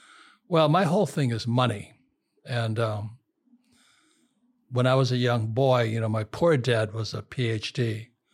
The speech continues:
you know, very smart man. He graduated from university in two years. Very smart man, school principal, college professor, then the head of the whole state of Hawaii for education.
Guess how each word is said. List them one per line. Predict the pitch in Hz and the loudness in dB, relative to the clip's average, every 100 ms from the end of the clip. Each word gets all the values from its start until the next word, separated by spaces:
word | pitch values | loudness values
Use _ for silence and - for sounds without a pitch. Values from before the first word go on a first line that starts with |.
| _ _ _ _ _ _ _ - | _ _ _ _ _ _ _ -12
you | 107 | -8
know, | 107 | 0
very | 120 120 | 0 0
smart | - 127 135 - | 0 0 0 -2
man. | 117 113 | 0 -2
He | |
graduated | 110 127 117 117 | -2 0 0 -2
from | - 113 | -6 -4
university | 117 113 120 113 - | -4 0 -2 -2 -6
in | 107 101 | -8 -6
two | - 127 | -4 -2
years. | 107 110 110 113 - - _ _ _ _ _ _ _ _ _ | -2 -4 -4 -6 -10 -14 _ _ _ _ _ _ _ _ _
Very | 127 123 | 0 0
smart | - 120 110 | 0 -2 -2
man, | 120 117 113 | -2 -2 -2
school | - - 120 | -4 -4 -4
principal, | - 135 135 - 131 131 127 123 127 _ _ _ _ _ - | -2 -4 -2 -4 -2 -2 0 -4 -8 _ _ _ _ _ -2
college | 123 123 117 | 0 2 0
professor, | - 110 143 143 - 135 127 123 - _ _ - - _ _ _ | -4 -2 0 0 2 2 2 -2 -10 _ _ -20 -20 _ _ _
then | 135 120 | 0 2
the | 113 | 2
head | 127 | 2
of | 117 | 0
the | 107 | 0
whole | 110 131 | 0 0
state | - 143 123 | 0 0 0
of | |
Hawaii | 107 117 117 | 0 0 0
for | 110 113 | -2 -6
education. | 107 110 - 131 110 - 98 | -8 -8 -8 -6 -6 -10 -14